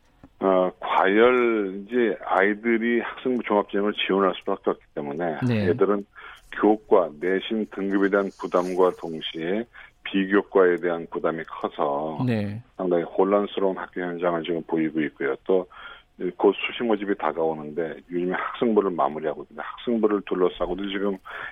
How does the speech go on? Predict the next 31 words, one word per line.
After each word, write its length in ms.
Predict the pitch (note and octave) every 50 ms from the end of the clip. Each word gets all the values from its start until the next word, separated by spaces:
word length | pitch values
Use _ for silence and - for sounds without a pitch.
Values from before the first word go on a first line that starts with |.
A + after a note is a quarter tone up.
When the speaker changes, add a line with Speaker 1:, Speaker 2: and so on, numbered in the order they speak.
| - -
Speaker 1:
애들이 220 | E2+ F2+ F2+ F2 -
상당한 320 | - F#2 F2 F2 F2 F2 E2+
고민들을 440 | - - F2 E2+ D#2+ D2+ D#2+ D2+ C#2+
하고 240 | C#2 C#2 - - B1+
있습니다. 440 | A#1+ - - - B1 A#1+ A#1 - _ - - - -
Speaker 2:
네. 400 | A#2+ B2 A#2 A2+ A#2 A#2+ B2 - _ _ - - - - - - - - - - - - - - - - - _ -
마지막으로요. 720 | - B2+ D3 G3 G#3+ F#3 D3 C3 C3 B2 C#3 G#3+ G3+ E3
입시 560 | - D3 D3+ - - - G3 F3+ E3 D3+ C3+ B2 - - - - - - - _ _ _ - -
현장에서 480 | - G3 G3+ G#3+ G#3 F#3+ F3 - - A#2
오래 240 | A2 C3 D3+ F3
계셨던 420 | E3+ D3 C#3 C#3+ C#3+ - F3+ E3+ C#3
분이니까, 680 | C3 B2+ A#2+ A#2+ A2+ A2 G#2 - - D3+ D#3 C3+ A#2+ A#2 _ _ - - - - - - - - - - - _ _ _ _
어, 460 | - D#3+ E3 E3 D#3+ D#3+ D#3 D#3 D3 C#3 - -
조 160 | - - E3+ F#3+
후보자 380 | G#3+ A3 A3 G#3 G#3+ G3+ F#3 E3+
딸 440 | - - G3+ G#3+ G#3 G3+ F#3+ E3+
이 180 | D3 C#3+ D3+ D3+
논란, 680 | C#3 C3+ D3 D#3 E3+ E3+ D#3+ D#3 D3 C#3 C3 B2+ B2 - _ -
입시 260 | C#3+ C#3 - - E3+
관련된, 600 | D3+ C3+ C3+ C#3 C#3+ C#3 B2 A#2+ A2+ C3+ F#3 G#3 _ _ _
어, 460 | - B2+ A#2+ A#2 A2+ A#2 A#2 A2+ A#2 A2+
스펙 340 | - - - - - E3+ -
관련된 460 | - B2+ B2 B2 B2 B2 B2+ C3 B2
논란을 540 | A2 A2+ B2 B2+ C3 C3 B2+ B2+ C3+ D3+ E3
보시면서 500 | - C3+ B2+ - - D3 D3+ D#3 - G#3+
어떤 320 | G#3 G#3 - F3+ F#3+ F#3+ E3+
생각이 300 | F3 E3+ E3 E3 E3 D3+
드셨는지 460 | - C3 - C#3+ C3 C3 C#3 E3 E3
좀 160 | F3 E3 C#3+
여쭤보고 340 | A#2+ - D3+ C3+ B2+ A#2 A#2
싶네요. 460 | - - C#3+ C#3+ C#3+ B2 A#2+ E3 G3+